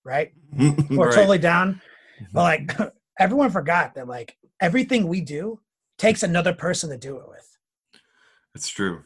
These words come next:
Speaker 1: Like,
Speaker 2: Yeah.
Speaker 1: it's, it is actually incredibly social. It's super social. We go to these trade shows, we interact, we, we, we roll some dice with some people. That is, in even Dungeons and Dragons, the nerdiest of the fucking nerds.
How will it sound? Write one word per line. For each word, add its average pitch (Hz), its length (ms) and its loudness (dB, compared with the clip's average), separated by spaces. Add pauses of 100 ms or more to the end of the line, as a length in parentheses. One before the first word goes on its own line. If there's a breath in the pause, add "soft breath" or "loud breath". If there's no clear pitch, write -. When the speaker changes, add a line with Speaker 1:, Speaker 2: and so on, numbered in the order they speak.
(160)
Speaker 1:
Like, 180 180 2
Speaker 2:
Yeah. 175 40 0
Speaker 1:
it's, - 140 -2
it 202 120 2
is 185 160 4
actually 220 320 0
incredibly 180 540 0
social. - 520 -6 (240)
It's - 160 -2
super 214 380 -2
social. - 400 -8
We 156 100 -8
go 190 100 -2
to 185 80 -2
these 160 160 -6
trade 175 240 -4
shows, 135 240 -6
we 147 80 -8
interact, 160 440 0
we, 147 100 -10
we, 156 180 -8
we 160 80 -16
roll 156 220 0
some 160 160 -6
dice 160 280 -2
with 139 100 -12
some 143 100 -16
people. 143 320 -12 (720 loud breath)
That 185 140 -4
is, 190 400 0 (120)
in 180 280 -4
even 220 320 0
Dungeons 208 360 4
and 196 100 -2
Dragons, 160 340 -2
the 170 100 2
nerdiest 185 560 0
of 170 60 -4
the 151 100 -4
fucking 165 380 -6
nerds. - 640 -6